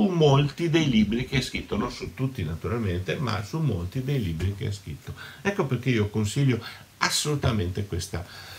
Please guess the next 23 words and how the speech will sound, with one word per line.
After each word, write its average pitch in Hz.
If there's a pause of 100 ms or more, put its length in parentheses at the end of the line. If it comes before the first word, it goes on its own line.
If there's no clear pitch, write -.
(1300)
questa 107
lettura, 87
Vita 135
di 101
Hermann 127
Hesse 117
di 101
Prinz. 76 (500)
E 104
devo 139
dire 185
anche, 92
così, 101
una 87
piccola 107
parentesi, 113
che 135 (280)
mi 117
è 113
rivenuta 120
voglia 101
di 104
leggere 92